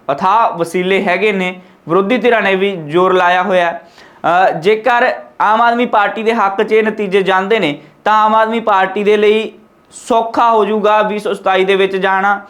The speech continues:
ਤੇ ਉਹਨਾਂ ਨੂੰ ਸਾਹ ਆਊਗਾ। ਜਿਹੜਾ ਉਹਨਾਂ ਦੇ ਗੁਬਾਰ ਚੜ੍ਹਿਆ ਹੋਇਆ,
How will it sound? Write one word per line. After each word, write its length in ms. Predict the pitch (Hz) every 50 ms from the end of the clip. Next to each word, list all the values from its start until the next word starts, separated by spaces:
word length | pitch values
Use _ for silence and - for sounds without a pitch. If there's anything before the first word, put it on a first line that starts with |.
| - - - _ _
ਤੇ 60 | -
ਉਹਨਾਂ 160 | 208 214 240 247
ਨੂੰ 80 | 240
ਸਾਹ 280 | 233 - 247 208 214 226
ਆਊਗਾ। 440 | 226 220 214 208 208 214 214 214 214
ਜਿਹੜਾ 240 | 202 196 196 214
ਉਹਨਾਂ 180 | 208 208 214 214
ਦੇ 140 | 214 220 214
ਗੁਬਾਰ 520 | 196 190 - 135 143 156 165 180 190 196
ਚੜ੍ਹਿਆ 360 | 190 - 202 208 220 226 220
ਹੋਇਆ, 360 | 214 202 190 190 190 190 185